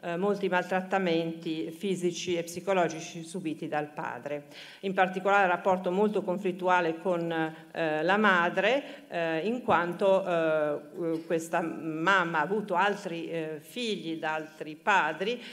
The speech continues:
e in qualche modo, eh, ha, mm, molto spesso delegato la cura di questi bambini, oltre ai nonni, anche alla, eh,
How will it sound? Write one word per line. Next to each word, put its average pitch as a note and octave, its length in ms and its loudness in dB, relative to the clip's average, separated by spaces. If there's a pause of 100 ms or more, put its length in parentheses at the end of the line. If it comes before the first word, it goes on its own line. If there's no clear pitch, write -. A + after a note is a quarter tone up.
(140)
e A3 160 4
in F3 260 2
qualche F3 260 0
modo, F3+ 500 2
eh, D#3+ 340 0
ha, F3 600 0
mm, E3 260 -4
molto F#3+ 380 0
spesso G#3+ 360 2
delegato F#3+ 680 4
la E3 140 0
cura F3+ 240 0
di E3+ 100 -6
questi F3+ 320 -6
bambini, E3+ 600 -2 (260)
oltre E3 600 -4
ai F3 240 -2
nonni, D3+ 640 -2
anche D#3 520 -6
alla, D3 1400 -8
eh, - 40 -18